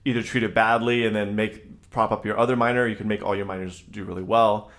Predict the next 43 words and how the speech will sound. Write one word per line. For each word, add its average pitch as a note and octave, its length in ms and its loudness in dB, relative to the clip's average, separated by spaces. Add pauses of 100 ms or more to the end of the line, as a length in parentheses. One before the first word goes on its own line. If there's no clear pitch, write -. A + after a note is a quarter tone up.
(240)
Uh, A#2+ 120 2
so E3 140 -4
there's E3 140 0
a, F3 120 2
there's E3+ 160 2
a F#3 40 2
lot F3+ 180 4
of D3+ 80 6
levers C3+ 240 2
to - 80 -10
pull, C3 560 -4
um, G2+ 440 -2
which A#2 200 -6
I G#2+ 40 -2
think, G#2+ 320 -4
and A#2+ 120 0
I A#2 80 4
just G#2+ 180 -6
think G#2+ 140 -6
that G2 280 0
sixty-one, A2 380 -2
sixty-seven G#2 1200 -4 (260)
is B2 140 -8
pretty D3 300 -4
streamlined G#2 720 -6
for F#2+ 580 -6 (220)
what A2+ 260 0
it G#2 100 -2
is, G#2 200 -2
considering G#2+ 400 -6
that's, G2 240 -6
like, G#2 320 -6 (460)
it's A2+ 160 -6
an A#2+ 100 -6
eighteen A#2+ 240 -2
X A#2 200 -4
X A2 160 -8
game G#2+ 240 -4
with G2+ 120 -6
minors G2+ 360 -6
going G#2 180 -2
into F#2+ 140 -6
majors. F#2+ 720 -4